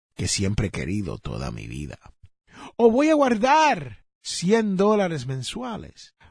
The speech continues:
para poder educar a mis hijos. Sí, señoras y señores, este objetivo tiene que ser tan sencillo como una palabra. Y es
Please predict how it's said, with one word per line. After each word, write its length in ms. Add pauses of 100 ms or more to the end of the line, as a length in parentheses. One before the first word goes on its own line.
(140)
para 260
poder 760 (240)
educar 720 (320)
a 120
mis 300
hijos. 580 (580)
Sí, 580 (300)
señoras 720
y 80
señores, 480 (540)
este 460
objetivo 760 (540)
tiene 360
que 120
ser 360 (100)
tan 200
sencillo 760 (160)
como 360 (140)
una 480 (220)
palabra. 600 (580)
Y 160
es 320